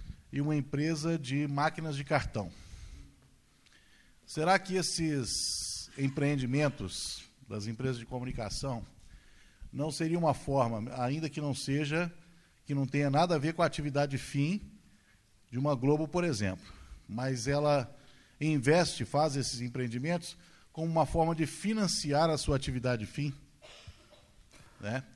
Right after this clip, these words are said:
Eu, eu tive notícia, inclusive, que a Globo é sócia, né, de empresas, é, da área de alimentos. O que que a Globo tem a ver com a área de alimentos?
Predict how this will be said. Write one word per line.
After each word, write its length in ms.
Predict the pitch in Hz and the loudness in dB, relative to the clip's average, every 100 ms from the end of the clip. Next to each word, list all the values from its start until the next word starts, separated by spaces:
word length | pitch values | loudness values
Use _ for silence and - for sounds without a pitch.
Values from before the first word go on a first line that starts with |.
| - | -12
Eu, 220 | 123 135 147 | -2 0 2
eu 360 | 147 170 143 - - | 0 0 -2 -8 -4
tive 200 | 160 156 | -2 -2
notícia, 440 | 139 - 127 135 | -4 -4 -6 -6
inclusive, 640 | 120 120 113 170 123 90 - - - - - | -6 -4 0 0 0 -4 -8 -20 -20 -14 2
que 80 | |
a 80 | 156 | 2
Globo 480 | 131 160 185 147 135 | 4 4 4 2 -2
é 180 | 139 147 | 0 0
sócia, 680 | 135 - 165 170 - 113 98 - - - - - | 0 2 4 4 2 0 0 -8 -20 -20 -16 -2
né, 240 | 127 170 - - - | 0 0 -4 -20 -14
de 140 | 110 156 | -2 -2
empresas, 800 | 170 156 175 175 202 - - - | 0 0 2 2 0 0 -4 -6
é, 500 | 143 156 156 147 143 | -2 0 2 4 2
da 160 | 127 143 | 4 4
área 200 | 151 165 | 4 2
de 100 | 175 | 0
alimentos. 640 | 208 170 156 - - - | 0 0 -2 -4 -12 -12
O 580 | - - - - - _ | -16 -20 -20 -20 -20 _
que 160 | - 214 | -2 2
que 100 | 226 | 4
a 60 | |
Globo 300 | 151 156 165 | 4 4 0
tem 180 | 151 170 | 2 2
a 100 | 151 | 2
ver 260 | 104 135 170 | 2 0 4
com 80 | 180 | 6
a 60 | |
área 180 | 156 151 | 6 4
de 100 | 135 | 0
alimentos? 680 | 127 117 92 87 - - | 0 0 -4 -6 -12 -14